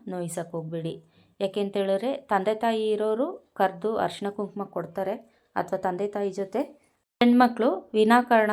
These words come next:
ಮುನ್ಸ್ಕೊಂಡಿರ್ತಾರೆ. But ಇದ್ಯಾವುದೂ ಲೆಕ್ಕಕ್ಕೆ ಬರಲ್ಲ. ಯಾಕೆಂತೇಳಿದ್ರೆ ಗೌರಿ ಹಬ್ಬದಲ್ಲಿ ಪ್ರತಿಯೊಬ್ರು ಅಕ್ಕಪಕ್ಕದ ಮನೆಯವರೆಲ್ಲ, ಆ, ಏನು ಅವ್ರ ತ-, ತವ್ರ ಮನೆಗೆ ಹೋಗ್ತಾ ಇರ್ತಾರೆ.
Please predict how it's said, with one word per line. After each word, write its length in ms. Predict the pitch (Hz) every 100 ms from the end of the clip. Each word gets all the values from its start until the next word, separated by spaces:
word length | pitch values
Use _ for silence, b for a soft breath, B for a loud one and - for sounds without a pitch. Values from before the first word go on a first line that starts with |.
| 208
ಮುನ್ಸ್ಕೊಂಡಿರ್ತಾರೆ. 1200 | 214 202 202 - 226 202 185 185 175 180 - _ b b b 208
But 220 | 214 226
ಇದ್ಯಾವುದೂ 560 | 208 208 190 202 233
ಲೆಕ್ಕಕ್ಕೆ 460 | 247 190 - 196 190
ಬರಲ್ಲ. 280 | 190 180 175 185 b b b 202
ಯಾಕೆಂತೇಳಿದ್ರೆ 720 | 208 220 214 202 196 214 -
ಗೌರಿ 440 | 196 196 208 240
ಹಬ್ಬದಲ್ಲಿ 520 | 240 190 190 185 180 285 - _ b b b -
ಪ್ರತಿಯೊಬ್ರು 540 | 214 220 247 233 214
ಅಕ್ಕಪಕ್ಕದ 520 | 190 202 214 220 214 214
ಮನೆಯವರೆಲ್ಲ, 520 | 196 190 190 190 185 196 - -
ಆ, 120 | 185 180 180 175 170 170
ಏನು 340 | 190 185 185
ಅವ್ರ 200 | 185 175
ತ-, 160 | - -
ತವ್ರ 340 | - 185 185
ಮನೆಗೆ 260 | 202 196 185
ಹೋಗ್ತಾ 280 | 170 180
ಇರ್ತಾರೆ. 560 | 175 170 170 170 277 _